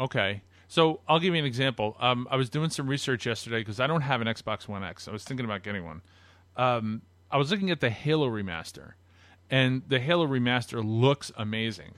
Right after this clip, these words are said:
The, the thing is, is that, you know, is the gameplay the same? You know, does it feel the same?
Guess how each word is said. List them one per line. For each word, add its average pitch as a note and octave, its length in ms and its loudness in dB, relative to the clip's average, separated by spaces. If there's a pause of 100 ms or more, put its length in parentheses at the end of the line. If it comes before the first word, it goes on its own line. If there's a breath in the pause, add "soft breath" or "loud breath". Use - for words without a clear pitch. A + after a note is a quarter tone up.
(320 soft breath)
The, B2 200 -2
the A#2+ 120 -6
thing D#3+ 320 2
is, A#2 320 4
is G2 140 -8
that, A2+ 280 0
you C3+ 100 -6
know, A#2 60 -6
is A2+ 220 -4
the A#2+ 120 -2
gameplay G2+ 1000 0
the F#2+ 80 -10
same? G#2+ 160 -8
You G#2 60 -6
know, G2 100 -4
does G#2 180 -6
it G#2+ 80 -4
feel F3+ 500 4
the A#2 120 0
same? D#2+ 360 -10